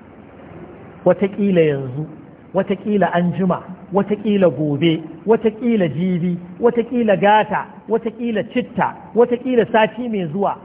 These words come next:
wataƙila wata mai zuwa, wataƙila shekara mai zuwa,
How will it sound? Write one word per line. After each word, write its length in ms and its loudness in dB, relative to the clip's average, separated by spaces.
wataƙila 760 2
wata 460 4
mai 220 0
zuwa, 260 -4
wataƙila 760 0
shekara 520 2
mai 220 -2
zuwa, 240 -2